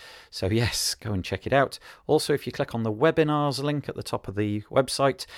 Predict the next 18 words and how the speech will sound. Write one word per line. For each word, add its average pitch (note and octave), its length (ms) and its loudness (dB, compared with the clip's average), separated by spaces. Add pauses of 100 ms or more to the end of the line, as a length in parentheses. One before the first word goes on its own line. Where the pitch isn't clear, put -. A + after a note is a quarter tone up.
(240)
you'll G2 180 0
find F#2+ 440 0
that - 120 -2
we F#2+ 140 -2
have E2+ 420 -4
a F2 500 -4
webinar F#2 520 0
coming F2 280 -4
up - 120 -8
very - 220 2
soon A2 440 0 (420)
with F#2 360 0 (120)
Tom A#2+ 300 0
Carless F2+ 560 0 (100)
from E2+ 560 -4 (140)
Beaver F#2 300 -2
Team E2 420 -4
Pro. D#3+ 480 2